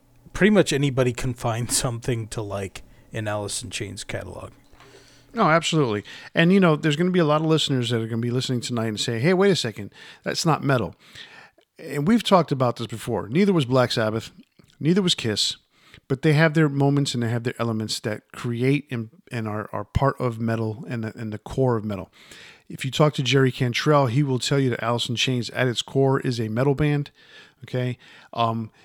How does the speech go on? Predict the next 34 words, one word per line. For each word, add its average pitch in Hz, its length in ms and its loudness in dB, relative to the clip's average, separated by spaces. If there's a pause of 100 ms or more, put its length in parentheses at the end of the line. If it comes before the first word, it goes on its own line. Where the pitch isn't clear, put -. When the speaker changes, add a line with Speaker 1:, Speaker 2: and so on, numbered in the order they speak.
(140)
Speaker 2:
they 131 160 2
may 131 140 2
not 120 280 0
apply 131 360 2
themselves 147 480 0
the 143 80 -4
same 147 260 0
way 147 320 2
and 117 100 -4
it 110 100 -4
might 113 200 -6
not 101 180 -8
come 104 220 -10
out 135 220 -2
the - 80 -12
same 139 260 -2
way, 135 280 -2 (340)
but 110 160 -10
bottom 131 260 2
line 127 240 0
is, 120 200 -4
is 107 160 -8
that 113 300 -8
they 143 220 2
think 139 260 -2
they're 117 120 -2
a 110 40 -2
metal 104 280 -4
band. 104 380 -6 (640)
Uh, 147 140 -6
they 139 220 6
have 135 320 2
metal 117 420 -2
elements. 104 520 -4